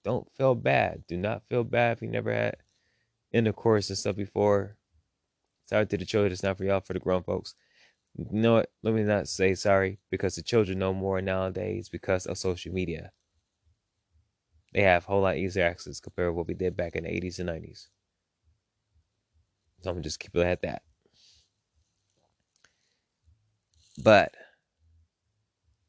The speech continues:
for grown folks who are married, then of course, especially if you have God involved, him being the first, and then your relationship and his covenant is a blessing.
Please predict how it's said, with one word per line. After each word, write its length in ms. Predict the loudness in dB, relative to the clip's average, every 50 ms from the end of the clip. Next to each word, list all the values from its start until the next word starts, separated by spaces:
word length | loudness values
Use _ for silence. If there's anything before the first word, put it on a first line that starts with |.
| _ _
for 180 | 2 4 4 4
grown 380 | 4 4 4 6 6 4 2 0
folks 320 | -2 -4 -4 -4 -4 -2
who 80 | 0 2
are 120 | 2 2
married, 360 | 2 0 -2 -2 -4 -10 -16 _ _ _ _ _ _ _ _ _ _ _ _ _ _ _ _ _ _ _ _ _ _ _ _ _ _ _ _ _ _ _ _ _ _ _ _ _ _ _ _ _ _ _ _ _ _ _ _ _ _ _ _ _ _ 2
then 180 | 4 4 4
of 100 | 2 0
course, 380 | 2 4 4 4 4 4 0 -4 -8
especially 360 | -6 -4 -4 -4 -2 -2 -2
if 60 | 2
you 100 | 4 4
have 160 | 4 4 4
God 500 | 4 4 6 6 6 4 2 -4 -14 -18 _ _ _ _ -8
involved, 560 | -6 -4 -4 -4 -4 -6 -8 -10 -12 -16 _ _ _ _ _ _ _ _ _ _ _ -2
him 180 | -2 0 2
being 160 | 2 2 0
the 60 | 0 0
first, 440 | 0 2 2 2 2 -2 -6 -14 _ _ _ _ _ _ _ _ _ _ _ -4
and 120 | -2 0
then 120 | 2 2
your 100 | 2 2
relationship 640 | 0 0 0 0 -2 -4 -8 -6 -2 -2 -2 -2 -2 _ _ _ _ _ _ _ _ _ _ _ _ _ _ _ _ _ _ -6
and 100 | 0 2
his 180 | 2 2 2 2
covenant 480 | 2 4 4 4 2 0 -4 -4 -6 _ _ _ _ _ _ _ -6
is 180 | -6 -4 -4 -4
a 40 | -4
blessing. 460 | -2 -2 -4 -4 -4 -10 -18 -18